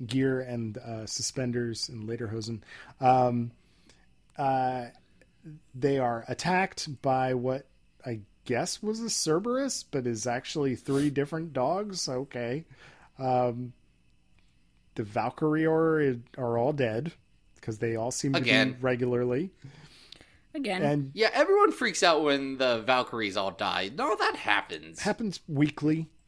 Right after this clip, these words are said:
Speaker 1: Um, and they have to travel back through the castle from X-Men and Alpha Flight, which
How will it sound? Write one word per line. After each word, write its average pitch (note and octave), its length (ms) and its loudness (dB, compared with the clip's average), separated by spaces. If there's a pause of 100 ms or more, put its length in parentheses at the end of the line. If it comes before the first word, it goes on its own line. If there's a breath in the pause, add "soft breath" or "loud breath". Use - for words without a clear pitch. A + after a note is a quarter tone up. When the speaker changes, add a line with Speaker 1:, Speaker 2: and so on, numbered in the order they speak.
(160)
Speaker 1:
Um, C#3+ 540 4 (460 loud breath)
and D3 580 2 (140)
they C3 520 2
have B2+ 280 -2
to C3+ 80 -4
travel D3 480 2 (120)
back E3+ 320 0
through D#3 720 2 (360 soft breath)
the B2+ 300 2
castle E3+ 600 0
from B2+ 500 -2
X-Men F#3+ 380 -2
and F#3+ 120 -2
Alpha A#2+ 260 -2
Flight, C3+ 420 -4 (420 loud breath)
which C#3 340 4